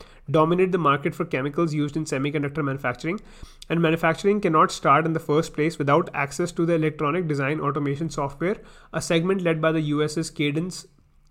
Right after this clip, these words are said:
Design Systems. Officials from the U S and Europe have besieged Taiwan officials for help in resolving the global chip crunch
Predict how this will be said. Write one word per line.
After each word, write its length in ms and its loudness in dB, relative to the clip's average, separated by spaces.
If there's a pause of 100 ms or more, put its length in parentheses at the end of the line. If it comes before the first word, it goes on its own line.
(100)
Design 380 0
Systems. 480 -10 (400)
Officials 520 4
from 120 4
the 100 4
U 220 6
S 100 0
and 180 0
Europe 280 2
have 260 0
besieged 540 -4 (200)
Taiwan 400 2
officials 460 -4
for 140 -2
help 320 -4
in 100 -2
resolving 440 0
the 60 -2
global 360 0
chip 260 -6
crunch 380 -6